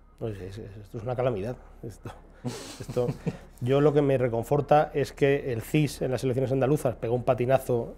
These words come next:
eh, mayúsculo, y quiero pensar que como el, el Tezano se sigue siendo el mismo y sigue usando sus mismas artes, pues esto será, eh, supongo y espero y deseo, otro patinazo, eh,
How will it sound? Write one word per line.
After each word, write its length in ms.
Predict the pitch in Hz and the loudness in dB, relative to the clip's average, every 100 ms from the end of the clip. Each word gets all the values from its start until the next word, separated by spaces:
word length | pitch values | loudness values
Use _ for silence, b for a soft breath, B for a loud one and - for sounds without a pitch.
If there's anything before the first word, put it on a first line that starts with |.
| 123 | -8
eh, 420 | 117 117 117 120 | -6 -4 -4 -4
mayúsculo, 640 | 123 131 143 - 139 156 - B B B B - | 0 2 2 2 4 4 0 B B B B -4
y 80 | |
quiero 160 | 123 135 | 0 2
pensar 380 | 135 120 151 143 | 2 4 4 4
que 260 | 127 123 - | 2 -2 -4
como 220 | 113 113 | -6 -4
el, 520 | 113 120 117 117 120 123 B B B B | -6 -6 -6 -8 -8 -12 B B B B
el 100 | - - | -16 -4
Tezano 340 | 131 143 147 | 4 6 6
se 100 | 131 | 2
sigue 220 | 131 151 | 4 4
siendo 160 | 139 147 | 6 4
el 80 | 143 | 4
mismo 340 | 160 139 123 | 6 4 2
y 60 | 127 | 0
sigue 160 | 131 | 0
usando 300 | 131 143 143 | 2 4 4
sus 160 | 127 123 | 2 -2
mismas 320 | 127 127 131 | 0 0 2
artes, 380 | 135 147 143 - B B B - | 2 4 2 0 B B B -2
pues 300 | 123 120 - | -2 -2 -4
esto 340 | 131 - 131 | -10 -4 -2
será, 420 | 120 123 127 131 160 | 0 2 4 2 -2
eh, 840 | 123 120 120 120 117 117 117 - - - - | -4 -2 -2 -2 -4 -4 -6 -10 -16 -20 -18
supongo 360 | - 110 123 127 | -10 0 4 4
y 60 | |
espero 300 | 120 - 127 | 4 4 4
y 60 | 123 | 4
deseo, 420 | 120 131 131 143 | 4 4 4 2
otro 240 | 139 127 | 0 0
patinazo, 600 | 123 123 123 127 - 139 160 B B B B - | 2 2 2 0 2 -2 -2 B B B B -8
eh, 500 | 120 113 113 110 107 | -4 -2 -2 -4 -6